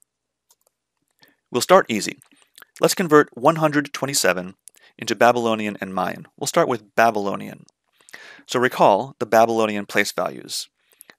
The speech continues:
Um, starting from the right, I guess you could say one, then sixty, thirty-six hundred, two hundred sixteen thousand, moving from right to left.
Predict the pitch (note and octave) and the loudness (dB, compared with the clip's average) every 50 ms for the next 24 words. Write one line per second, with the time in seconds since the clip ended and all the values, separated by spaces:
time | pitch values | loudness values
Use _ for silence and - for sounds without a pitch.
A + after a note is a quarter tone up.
0 | _ - G2+ G2 F#2+ F#2 F#2 F#2 F#2 F#2+ G2 _ - - B2+ A#2 G#2+ - G2+ F#2 | _ -6 -4 -2 -2 0 0 -2 -4 -6 -12 _ 0 2 4 4 4 0 -4 -6
1 | F2 F2+ G2+ G2 F2+ F#2 F#2 F2+ F#2+ F#2 G2 F#2+ - - - - - F#2 F2 F2 | -2 2 4 4 4 4 2 -2 -4 -2 -4 -4 -4 -8 -10 -6 -4 -4 -4 -6
2 | - - - - - - _ - F#2 F2+ G2+ G#2 G2+ G2+ G2 G2 G2 - _ _ | -10 -16 -20 -20 -20 -20 _ -14 -4 0 2 4 4 2 0 -4 -10 -12 _ _
3 | _ _ _ - G2+ F#2 F2+ F2+ - - - A2+ - - - G2+ G2+ G2 F#2+ F#2+ | _ _ _ -8 -8 -8 -6 -4 -4 -2 -2 -4 -4 -6 -6 -4 -4 -4 -4 -6
4 | F#2+ G2 - _ - - - - - - A2 A2+ A2+ A2 - - G#2+ F#2+ - - | -8 -10 -12 _ -20 -20 -20 -10 -4 -2 -2 -2 -2 -4 -6 -6 -6 -6 -6 -6
5 | G2+ G2 G2 G2 G2 F#2+ F#2+ - _ - - A#2+ B2 A#2 A2+ G#2+ - - G#2 - | -6 -4 -2 -2 -2 -4 -6 -8 _ -8 -4 -2 -2 -2 -2 -4 -4 -6 -8 -8
6 | - G#2 G2+ F#2+ - F#2 F2+ F#2 F#2+ G2 G2 F#2+ - - _ _ - A2+ G#2+ G2 | -10 -12 -10 -8 -8 -8 -8 -8 -10 -14 -16 -18 -20 -20 _ _ -14 -14 -12 -12
7 | G2 - - G#2 G2 G2+ - - - - G2 - - - - | -14 -16 -14 -12 -10 -10 -12 -10 -12 -12 -12 -12 -14 -18 -20